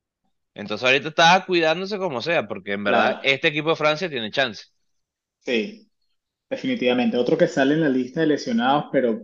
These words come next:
Speaker 2: parece que está como nosotros en la misma página de que voy así tenga una pierna de, de palo, es, eh,
Speaker 1: De
Speaker 2: Senegal, eh, no,
Speaker 1: Eh,
Speaker 2: Mane.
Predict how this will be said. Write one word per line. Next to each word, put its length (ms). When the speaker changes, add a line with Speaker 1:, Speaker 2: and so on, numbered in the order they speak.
Speaker 2:
parece 380
que 680
está 240
como 180
nosotros 440
en 80
la 60
misma 260
página 360
de 80
que 120
voy 300
así 220
tenga 800
una 280
pierna 440
de, 240
de 160
palo, 460
es, 680
eh, 240
Speaker 1:
De 0
Speaker 2:
Senegal, 920
eh, 580
no, 220
Speaker 1:
Eh, 0
Speaker 2:
Mane. 500